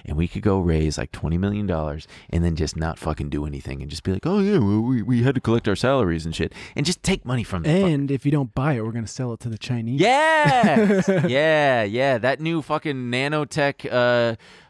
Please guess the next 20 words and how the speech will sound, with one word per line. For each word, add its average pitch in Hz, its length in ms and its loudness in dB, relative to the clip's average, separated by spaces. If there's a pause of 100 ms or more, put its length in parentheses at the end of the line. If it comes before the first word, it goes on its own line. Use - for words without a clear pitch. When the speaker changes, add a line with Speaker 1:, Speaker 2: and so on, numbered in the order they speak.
Speaker 1:
uh, 101 440 2 (240)
I 98 260 -4
don't 104 140 0
know, 87 160 -2
dick 117 280 0
sleeve 139 460 0
that 131 140 0
we 135 160 0
invented 131 340 0
for 123 140 0
the 110 80 0
military 135 560 0
to - 80 -6
keep - 260 -6
your 107 80 2
dick 113 320 -2
warm 131 300 2 (100)
<laughs> - 100 -20
during, - 220 -2 (1700)
Speaker 2:
Yeah. 151 240 -6